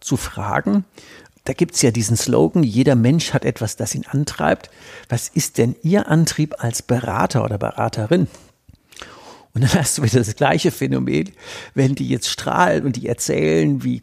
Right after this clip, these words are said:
cool das ist, sich für Unternehmer einzusetzen und wenn man die kennt und Ziele von über Jahre, vielleicht auch Generationen zu begleiten und, äh, stolz darauf zu sein, was man alles gemeinsam bewegt hat, dann hast du wahrscheinlich einen Freund gewonnen und Freundin gewonnen.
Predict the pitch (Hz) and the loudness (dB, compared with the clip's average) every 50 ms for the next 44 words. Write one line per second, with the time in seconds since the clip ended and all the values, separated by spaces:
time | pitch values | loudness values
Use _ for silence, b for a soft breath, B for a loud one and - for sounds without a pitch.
0 | - 175 190 190 180 156 147 135 - - 147 - - - 127 - - - 107 110 | -4 -2 0 0 2 2 2 0 0 -2 -4 -2 -2 -2 -4 -4 -4 -6 -6 -4
1 | 104 117 120 143 170 175 160 151 135 143 139 135 - - 131 - - 127 120 - | -2 -2 2 4 4 6 6 4 4 2 0 0 0 -2 -2 -2 -2 -2 -2 -2
2 | - - - 135 127 127 - - - 117 117 113 - 113 113 117 117 117 117 127 | -4 -2 0 2 2 2 2 0 0 0 -2 0 -2 -2 -2 -2 -2 -2 -4 -6
3 | - - - 160 160 156 151 151 147 - - - 117 117 117 104 - _ - - | -4 0 0 2 2 2 2 2 0 0 -2 0 0 0 0 -2 -4 _ -10 -6
4 | - 180 175 160 151 143 131 - 131 - - - - 113 110 117 120 - - - | -2 -2 0 2 2 4 4 4 2 2 -2 -4 -2 -2 0 0 -2 -2 -2 -2
5 | 110 - 120 131 120 139 160 165 151 147 131 127 - - - - 117 123 113 - | 0 0 0 0 0 2 2 2 4 4 4 4 2 0 -2 -6 -6 -6 -4 -4
6 | - - - - 113 110 107 - 117 117 - - 156 147 147 147 139 139 131 - | -6 -6 -4 -2 -2 -2 -2 -2 -4 -4 -4 -2 0 2 2 2 2 2 0 -2
7 | - 120 117 120 123 127 135 139 139 - - 131 113 - B B B B B B | -4 -6 -4 -2 -2 0 0 0 0 0 0 0 0 0 B B B B B B
8 | B B B - 117 113 104 - - 127 113 110 113 - - 143 151 147 - - | B B B -2 0 0 0 -2 -2 -2 -2 -2 -2 2 2 4 4 4 2 2
9 | 143 127 127 127 131 - - - - 120 117 135 117 123 135 131 120 110 - - | 2 2 4 2 0 -2 -2 -6 -8 -4 -2 -2 0 0 0 0 -2 -2 -2 -2
10 | 123 120 123 120 - - 127 120 117 120 110 120 113 113 113 117 131 160 175 - | -2 0 0 -2 0 0 2 2 2 2 2 0 0 0 -2 -2 -2 -2 -2 0
11 | - 190 - - - B B B B B B B B B B B - 123 123 123 | 0 0 0 0 -4 B B B B B B B B B B B -4 -2 0 0
12 | 117 101 147 143 - - 151 156 156 147 151 147 139 - - 131 117 - - 135 | 0 0 0 -2 -2 -2 -2 -2 0 0 -2 -4 -6 -4 -2 -2 0 0 0 0
13 | 143 147 143 120 - - - 139 - - - - 147 147 170 160 - - 151 - | 2 2 0 0 -2 -4 -4 -6 -6 -6 -2 2 2 4 4 4 2 -2 -2 0
14 | 131 135 131 135 - - - - 143 147 147 147 - - 127 139 123 120 113 | 0 0 0 0 -4 -6 -4 -2 0 0 0 0 0 0 0 0 -2 -2 -4